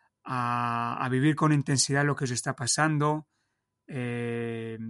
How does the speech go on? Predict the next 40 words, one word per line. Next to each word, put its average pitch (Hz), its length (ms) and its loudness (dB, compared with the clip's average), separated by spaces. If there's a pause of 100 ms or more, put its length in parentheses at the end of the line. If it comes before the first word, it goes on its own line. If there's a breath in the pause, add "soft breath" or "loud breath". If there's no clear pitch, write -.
(140)
que 135 140 0
dejéis, 147 480 2 (260)
que 139 120 -4
yo 135 100 0
creo 143 240 4
lo 131 180 0
que 123 60 -4
estáis 143 200 -4
haciendo 135 300 -2
también 127 220 -2
vosotros, 127 400 -4
mucho 143 300 0
espacio 143 380 0
a - 20 2
la 135 60 2
incertidumbre. 135 800 0 (440)
No 147 100 2
significa 170 540 6
que 151 100 -2
a 147 40 2
lo 143 80 2
mejor 151 340 0 (540 soft breath)
yo 151 260 2
también 165 320 6
tenía 156 560 4 (200)
como 139 340 -2
una 147 300 2
ruta 147 280 0
marcada 175 640 4
hasta 147 220 0
cierto 165 420 2
punto, 175 600 2 (460 soft breath)
eh, 135 1120 0 (640 soft breath)
pero 135 640 4
todo 165 200 4
muy 175 140 4
flexible 170 640 4
y 135 220 4
de 131 140 0
hecho 160 360 2